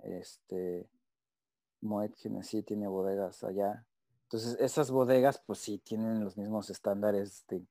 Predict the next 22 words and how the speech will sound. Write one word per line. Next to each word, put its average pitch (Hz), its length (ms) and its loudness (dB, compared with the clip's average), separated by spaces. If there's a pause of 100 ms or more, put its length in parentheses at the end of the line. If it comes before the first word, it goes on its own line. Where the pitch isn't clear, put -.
de, 92 380 -4
de 95 120 -6
equipo 104 440 -4
y 98 40 0
de 95 80 -4
calidad 95 500 -2 (720)
que, 101 380 0
uf, 95 180 -8 (300)
las 92 180 -8
bodegas 101 420 0
en 98 60 -4
otros 95 220 -2
lados 95 220 0
del 98 120 -4
mundo, 123 300 2
¿no? 117 240 -4 (680)
En - 120 -6
otras 110 160 -8
partes - 260 -2
del 110 100 -2
mundo. 120 300 0 (100)
Pero 117 800 10